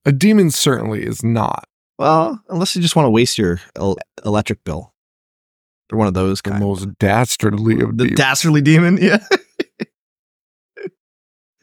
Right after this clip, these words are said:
Speaker 1: I'm gonna make 'em suffer financially. Although I'm pretty sure the demon always, like, turns 'em off at the end of the night. <laughs> I don't know if
Speaker 2: Just,
Speaker 1: it's ever
Speaker 2: he's just
Speaker 1: left
Speaker 2: trying
Speaker 1: on.
Speaker 2: to help.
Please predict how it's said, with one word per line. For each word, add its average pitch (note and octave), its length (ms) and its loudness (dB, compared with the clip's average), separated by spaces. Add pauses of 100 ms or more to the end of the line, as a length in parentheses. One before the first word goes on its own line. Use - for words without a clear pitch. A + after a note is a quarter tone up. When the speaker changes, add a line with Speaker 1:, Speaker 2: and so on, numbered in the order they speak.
(580)
Speaker 1:
I'm B2 80 -2
gonna B2+ 160 2
make B2 240 2
'em A2 160 2
suffer A2 420 -2
financially. A#2 1160 -2 (1080)
Although A3+ 300 4
I'm G3+ 180 2
pretty B3+ 240 4
sure B3 160 2
the D3+ 120 0
demon C#3 280 4
always, B2+ 220 4
like, A#2+ 220 0
turns A#2 260 -2
'em G2+ 80 -6
off G2 240 -4
at - 100 -10
the - 120 -8
end B1 100 -6
of C2 60 -6
the C2+ 80 -8
night. - 240 -8 (2000)
<laughs> G#3+ 80 -14 (640)
I D#3+ 60 0
don't D#3+ 120 2
know G3 140 4
if - 80 0
Speaker 2:
Just, C#3+ 120 -2
Speaker 1:
it's - 60 -6
ever B2+ 100 2
Speaker 2:
he's A#2 100 0
just B2 100 0
Speaker 1:
left A2+ 80 0
Speaker 2:
trying A2 220 0
Speaker 1:
on. G#2 60 -6
Speaker 2:
to - 40 -8
help. F#2 260 -10